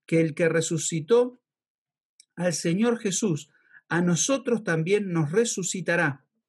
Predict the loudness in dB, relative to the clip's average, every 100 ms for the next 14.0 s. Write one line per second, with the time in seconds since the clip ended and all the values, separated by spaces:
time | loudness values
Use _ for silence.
0 | _ _ _ _ _ _ _ 0 2 4
1 | 0 -2 0 -2 -4 -6 -2 0 0 0
2 | -2 -2 -4 -2 0 -2 -4 -4 -2 0
3 | 0 -2 -4 -6 -8 _ _ _ 0 0
4 | -4 -6 -8 -10 -16 -20 -20 _ _ _
5 | _ -10 -8 -6 -4 -6 0 0 0 -2
6 | -4 -2 -2 -2 -2 -4 -6 -4 -4 -4
7 | -6 -6 -6 -6 -14 _ _ _ _ -12
8 | -2 0 0 -2 -4 -8 -10 -16 _ _
9 | _ _ _ _ -16 -8 -4 0 0 -2
10 | -6 -10 -18 _ -14 -6 -4 -4 -8 -10
11 | -8 -10 -10 -12 -12 -18 -18 -20 _ _
12 | _ -10 -10 -12 _ -12 -4 0 0 0
13 | -6 -10 -12 -10 -12 -12 -12 -14 -16